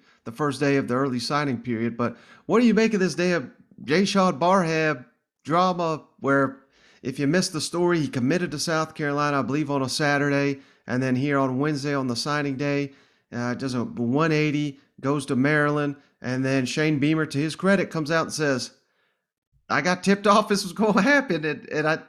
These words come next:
you know, it was pretty wild. And then Barham's here trolling South Carolina, and, and, and Maryland's putting out the video content. What'd you make of all that, uh,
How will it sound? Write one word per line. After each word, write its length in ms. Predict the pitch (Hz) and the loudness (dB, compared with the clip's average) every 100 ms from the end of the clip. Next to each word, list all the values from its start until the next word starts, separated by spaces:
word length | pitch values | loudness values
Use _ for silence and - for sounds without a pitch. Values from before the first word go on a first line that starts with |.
| _ | _
you 120 | - 170 | -2 2
know, 160 | 170 | 2
it 40 | 143 | 2
was 120 | 160 | -2
pretty 240 | 196 202 | 0 2
wild. 480 | 151 175 185 202 185 | 4 4 6 4 2
And 100 | 151 | -2
then 160 | 160 135 | -2 -2
Barham's 500 | 165 185 180 170 151 | 0 0 0 -4 -6
here 420 | 170 165 151 _ - | -4 -4 -6 _ -4
trolling 540 | 185 185 185 175 160 | 2 4 4 2 -2
South 320 | - 175 170 | -2 -2 -2
Carolina, 580 | 180 156 156 160 165 165 | -2 -2 0 0 0 -2
and, 160 | 127 - _ _ | -4 -8 _ _
and, 300 | - 117 - | -4 -2 0
and 120 | 117 120 | 2 4
Maryland's 400 | 156 170 156 - | 4 2 0 -4
putting 280 | 170 107 | -6 -2
out 180 | 151 156 | -2 -2
the 60 | 131 | -4
video 380 | 131 156 151 143 | -2 -2 -2 -4
content. 540 | 156 147 131 151 135 - _ 247 | -2 -2 -2 -4 -4 -10 _ 0
What'd 180 | 240 | 2
you 40 | 226 | 4
make 220 | 196 185 | 4 2
of 80 | 151 | 0
all 160 | 151 | 2
that, 340 | 147 143 139 143 | 2 0 -2 -4
uh, 260 | 131 123 | -2 -2